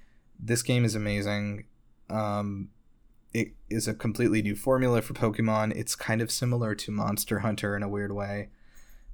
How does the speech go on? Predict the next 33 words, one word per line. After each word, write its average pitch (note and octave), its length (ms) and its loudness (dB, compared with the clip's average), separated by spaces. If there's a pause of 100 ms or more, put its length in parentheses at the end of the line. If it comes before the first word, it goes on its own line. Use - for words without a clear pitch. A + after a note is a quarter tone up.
(160)
Um, G2+ 720 0 (680)
and G#2+ 440 0
it G#2 140 0
even G#2 200 0
changes A#2 360 2
the A2 100 -2
battle B2 300 4
system - 400 -2
up - 240 -8 (600)
for - 160 -2
the G2+ 80 -2
first - 300 -2
time. G#2 380 0 (160)
Um, G#2 560 -4 (840)
plus, - 480 4
you A2 140 2
know, G#2 320 0 (100)
getting A2+ 260 2
to G#2+ 120 -2
live A2+ 280 2
in A2+ 100 2
this, G#2 180 -2
like, G2 180 -2
living G#2 320 -2
town, A2+ 460 -2
and, G#2 160 -4
like, G#2 260 -6 (380)
when C3+ 200 2
you, D3 180 2 (200)
when C3+ 160 2
you C#3+ 80 2
catch - 300 2
Pokemon C3 640 0